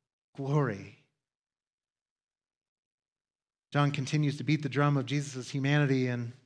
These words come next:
verse three. First John chapter one, verse three. "What we," that is the apostles, "have seen and heard," that is Jesus himself, the word of life, "we proclaim to you also."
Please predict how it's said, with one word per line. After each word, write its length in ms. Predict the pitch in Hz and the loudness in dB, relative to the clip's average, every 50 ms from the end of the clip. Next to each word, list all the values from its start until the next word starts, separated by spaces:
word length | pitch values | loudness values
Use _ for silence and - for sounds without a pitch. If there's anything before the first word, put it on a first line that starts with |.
| _ _ _ _ _ _ _ _ _ _ _ _ _ _ - | _ _ _ _ _ _ _ _ _ _ _ _ _ _ -2
verse 260 | 147 143 143 - - | -2 -2 -2 -2 -6
three. 460 | - 139 151 151 139 127 127 131 135 - - _ _ _ _ _ _ _ _ _ _ _ _ _ _ _ _ _ _ _ _ _ _ _ _ _ _ _ _ _ _ _ _ _ _ | -4 0 2 2 2 2 0 -2 -6 -10 -18 _ _ _ _ _ _ _ _ _ _ _ _ _ _ _ _ _ _ _ _ _ _ _ _ _ _ _ _ _ _ _ _ _ _
First 220 | - 143 139 143 - | -4 -4 -4 -2 -4
John 460 | - 135 127 123 123 123 127 127 127 - _ _ _ _ _ _ | -4 -2 -2 -2 -2 -4 -6 -8 -10 -16 _ _ _ _ _ _
chapter 320 | - 131 123 123 - 143 | -4 -4 -4 -2 -2 -4
one, 400 | 123 123 120 120 117 117 120 120 120 - _ _ _ _ _ _ _ _ _ _ _ _ _ _ _ _ _ - | -4 -4 -4 -6 -6 -8 -10 -12 -16 -18 _ _ _ _ _ _ _ _ _ _ _ _ _ _ _ _ _ -8
verse 220 | 123 123 123 - | -8 -8 -8 -8
three. 380 | - - 120 113 107 107 113 117 - _ _ _ _ _ _ _ _ _ _ _ _ _ _ _ _ _ _ _ _ _ _ _ _ _ _ | -10 -8 -8 -6 -6 -8 -10 -12 -18 _ _ _ _ _ _ _ _ _ _ _ _ _ _ _ _ _ _ _ _ _ _ _ _ _ _
"What 240 | 123 143 160 151 147 | 0 0 0 0 0
we," 400 | 131 143 151 143 127 127 135 135 | 2 2 4 4 4 2 0 0
that 220 | 117 123 120 120 | 0 0 0 0
is 120 | 123 120 | -2 -4
the 100 | 120 151 | -6 -6
apostles, 600 | 147 147 143 127 117 104 - - 117 120 120 - - _ _ _ - | -6 -4 -2 -4 -4 -4 -6 -10 -14 -14 -14 -18 -20 _ _ _ -6
"have 120 | 127 120 - | -6 -6 -6
seen 300 | - - 139 135 143 160 | -6 -6 -4 -2 0 -2
and 120 | 160 135 | -2 -4
heard," 360 | 113 113 104 101 104 107 110 | -4 -6 -8 -8 -10 -10 -8
that 160 | - 117 117 | -8 -6 -6
is 140 | 123 113 107 | -6 -8 -10
Jesus 360 | - - 123 120 117 127 120 | -10 -10 -10 -10 -10 -10 -10
himself, 520 | - 147 135 - - 135 120 110 107 - - | -10 -10 -10 -6 -6 -6 -4 -4 -6 -10 -14
the 80 | 113 | -14
word 180 | 104 110 113 120 | -10 -8 -8 -8
of 100 | 127 120 | -6 -4
life, 300 | 135 104 98 98 95 - _ _ _ _ _ _ _ _ _ _ _ _ _ _ _ _ - | -6 -6 -6 -8 -12 -16 _ _ _ _ _ _ _ _ _ _ _ _ _ _ _ _ 0
"we 160 | 127 151 170 | 2 2 2
proclaim 600 | 170 - - 131 - - - 147 151 165 170 170 | 2 0 -4 -6 -6 -4 -2 0 0 2 0 0
to 160 | - - 143 | -2 -2 -4
you 300 | 127 120 131 151 156 165 | -2 0 0 0 0 0
also." 600 | 156 143 135 139 139 - - 139 127 120 113 110 | 0 0 -2 -2 -2 -4 -8 -10 -10 -10 -12 -14